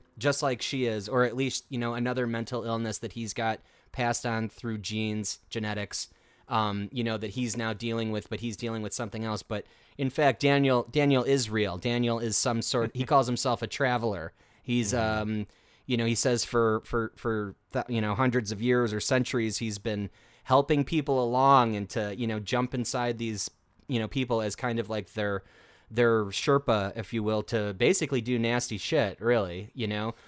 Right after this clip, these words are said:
Speaker 1: One of
Speaker 2: Yeah.
Speaker 1: the first person we see is he blows an entire coffee shop away.
Speaker 2: <laughs>
Speaker 1: You know, and
Speaker 2: Right,
Speaker 1: that, like,
Speaker 2: right.
Speaker 1: that's how we're introduced in many ways to Daniel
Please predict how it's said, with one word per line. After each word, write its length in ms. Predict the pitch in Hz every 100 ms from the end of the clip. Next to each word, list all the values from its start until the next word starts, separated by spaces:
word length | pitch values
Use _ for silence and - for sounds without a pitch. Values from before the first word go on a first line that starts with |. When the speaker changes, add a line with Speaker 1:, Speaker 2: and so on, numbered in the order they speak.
| -
Speaker 1:
One 180 | 110 123
of 100 | 117
Speaker 2:
Yeah. 120 | 113
Speaker 1:
the 60 | 117
first 320 | - 131 -
person 280 | 127 120 113
we 80 | 110
see 280 | - 127
is 240 | 110 104 - -
he 100 | 120
blows 340 | 123 120 110
an 80 | 110
entire 360 | 101 120 107
coffee 340 | 101 120 123 113
shop 300 | - 87 90
away. 340 | 92 55 50 _ -
Speaker 2:
<laughs> 260 | - - 147 - 165 - 139 _ -
Speaker 1:
You 100 | 131
know, 180 | 123 120
and 100 | 117
Speaker 2:
Right, 100 | 120
Speaker 1:
that, 80 | 127
like, 80 | 113
Speaker 2:
right. 40 |
Speaker 1:
that's 200 | 123 120
how 140 | 131
we're 160 | 120 120
introduced 520 | 123 123 123 120 120
in 120 | 120 110
many 180 | 110
ways 240 | 107 104 104
to 300 | - 139 110
Daniel 560 | 98 107 117 104 92